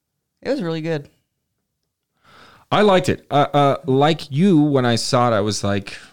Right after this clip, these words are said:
Speaker 2: mm, I heard about this movie last year, and it's a Halloween movie, and I really like movies that take place on Halloween. I'm always looking for new ones. I passed this up last Halloween 'cause I was like,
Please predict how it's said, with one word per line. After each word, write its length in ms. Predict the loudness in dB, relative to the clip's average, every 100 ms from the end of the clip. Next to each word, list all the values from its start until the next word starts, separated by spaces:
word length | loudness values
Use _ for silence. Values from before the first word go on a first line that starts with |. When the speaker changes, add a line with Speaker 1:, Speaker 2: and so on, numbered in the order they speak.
| _ _ -18
Speaker 2:
mm, 480 | -12 -10 -6 -4 -6 -10 -20 _ _ _ _ _ _
I 120 | 0
heard 180 | 2 2
about 200 | 0 -4
this 160 | -4 -2
movie 180 | -2 -2
last 380 | -4 -6 -6
year, 340 | -2 -2 -4 -12 _ _ _ -4
and 140 | -2
it's 100 | -2
a 40 | -2
Halloween 400 | -2 -2 -2 -4
movie, 260 | -8 -12
and 80 | -8
I 120 | -6
really 420 | -6 -4 -6 -4 -6
like 400 | -4 -6 -10 -20 _ _ _ -8
movies 300 | -6 -4 -6
that 100 | -8
take 200 | -10 -6
place 260 | -6 -6
on 60 | -8
Halloween. 440 | -8 -8 -6 -6
I'm 100 | -6
always 260 | -2 -2 -2
looking 180 | -8 -10
for 140 | -10 -8
new 140 | -8
ones. 360 | -10 -12 -14 -18 _ _
I 120 | -8
passed 420 | -8 -6 -6 -4
this 180 | -8 -10 -6
up 240 | -6 -6 -12 _
last 360 | -6 -6 -8 -6
Halloween 500 | -6 -4 -2 -2 -4
'cause 180 | -8 -8
I 40 |
was 140 | -6 -8
like, 180 | -12